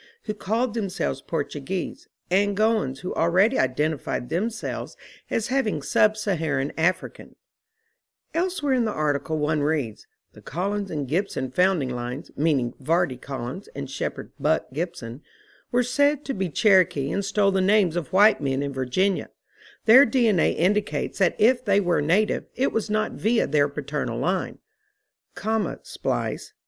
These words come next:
"How do you steal a white man's name? I certainly hope no Melungeons are going to steal mine." Another revelation was, a link has been found through the Goins family to the Lumbee.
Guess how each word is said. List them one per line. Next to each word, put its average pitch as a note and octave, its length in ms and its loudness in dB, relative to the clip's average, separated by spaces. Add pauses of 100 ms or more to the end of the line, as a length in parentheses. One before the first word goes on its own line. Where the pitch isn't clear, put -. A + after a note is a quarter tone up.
(180)
"How F4+ 220 0
do F4+ 100 0
you C4+ 160 4
steal A3+ 500 0
a F3+ 80 2
white G3+ 380 0
man's D#3 400 -2
name? F3+ 520 -2 (720)
I F#3 60 -14
certainly - 400 -6
hope B2+ 240 -4
no D3+ 160 0
Melungeons C#3 640 0
are C3 60 -2
going B2+ 340 0
to C3 80 -2
steal C3 340 -2
mine." B2+ 540 -2 (800)
Another D4+ 300 0
revelation C3+ 680 0
was, A#2+ 380 -4 (340)
a G#3 80 -2
link D#4+ 380 0
has A#3+ 180 -6
been G#3 220 0
found C#3 400 -4
through G3+ 120 0
the F#3+ 80 -6
Goins B3 320 0
family C#3 380 -2
to - 200 -4
the F#3 100 -4
Lumbee. G3 500 -2